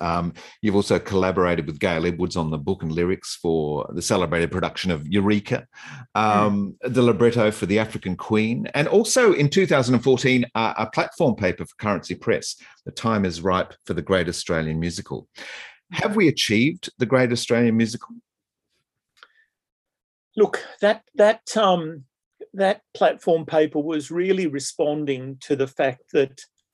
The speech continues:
Speaker 2: um, Eureka, uh,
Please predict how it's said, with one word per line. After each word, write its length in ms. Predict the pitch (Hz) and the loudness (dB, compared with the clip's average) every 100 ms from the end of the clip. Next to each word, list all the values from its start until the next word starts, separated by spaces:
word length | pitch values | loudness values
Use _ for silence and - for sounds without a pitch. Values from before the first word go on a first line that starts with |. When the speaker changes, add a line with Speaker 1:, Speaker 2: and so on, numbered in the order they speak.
| _ _ _ _ - | _ _ _ _ -4
Speaker 2:
um, 420 | 190 180 160 147 131 _ _ _ _ _ _ - | -2 -2 -2 -8 -12 _ _ _ _ _ _ -4
Eureka, 720 | 175 190 208 220 - 143 - - _ _ _ - | 2 6 6 6 2 -2 -4 -10 _ _ _ -4
uh, 400 | 185 165 160 | 0 2 0